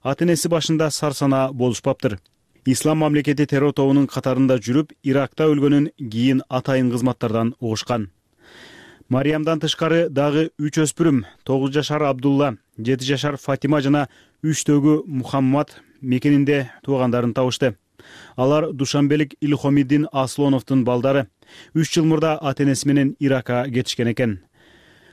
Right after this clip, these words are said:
Лагерде тартылган видеодо бир туугандардын он алты жаштагы Айша аттуу эжеси да бар эле. Азырынча Багдадтан мекенине келе элек. Булардын дайыны чыккандан кийин дагы бир топ тажикстандыктар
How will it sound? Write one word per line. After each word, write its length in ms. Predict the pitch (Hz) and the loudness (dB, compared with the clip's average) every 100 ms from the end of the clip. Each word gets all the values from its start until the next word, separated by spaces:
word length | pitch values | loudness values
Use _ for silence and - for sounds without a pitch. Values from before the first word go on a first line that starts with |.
| _ | _
Лагерде 400 | 131 143 156 170 | -4 -2 -2 -2
тартылган 500 | 165 165 170 175 175 185 | -2 -4 -2 0 0 0
видеодо 560 | 147 160 165 160 165 | 0 2 2 4 2
бир 160 | 147 151 | 0 -2
туугандардын 540 | 156 151 151 156 156 170 | 0 -2 0 0 0 0
он 160 | 147 | 0
алты 200 | 156 147 | 2 0
жаштагы 460 | 160 156 - 151 165 | -2 -2 -2 0 0
Айша 420 | 147 143 143 - 160 | 0 -2 0 0 -2
аттуу 320 | - 165 165 | -2 0 2
эжеси 460 | 170 143 139 139 | 4 2 2 0
да 280 | 135 143 143 | 0 0 0
бар 200 | 127 123 | 0 0
эле. 200 | 139 151 113 _ _ _ | 2 0 -2 _ _ _
Азырынча 680 | 127 147 143 143 143 147 147 | -2 0 0 -2 -2 -2 -2
Багдадтан 720 | - 135 131 131 - 131 131 | -4 -2 0 -2 -2 0 0
мекенине 640 | 139 131 127 117 113 120 120 | 0 -2 0 2 2 0 -2
келе 260 | 135 120 | -2 -2
элек. 200 | 120 120 - _ _ _ - - - - _ | 0 -2 -6 _ _ _ -20 -20 -20 -20 _
Булардын 460 | 131 131 123 147 135 | 0 2 2 2 2
дайыны 340 | 139 139 139 | 2 2 0
чыккандан 600 | - 131 - 139 139 139 | -2 -8 -2 0 2 2
кийин 300 | 123 143 151 165 | 2 2 2 0
дагы 380 | 135 143 135 | -2 0 0
бир 200 | 120 143 | 0 0
топ 180 | 143 156 | 0 -2
тажикстандыктар 840 | - 143 135 147 143 135 151 147 | -2 -4 -2 0 0 0 -2 -2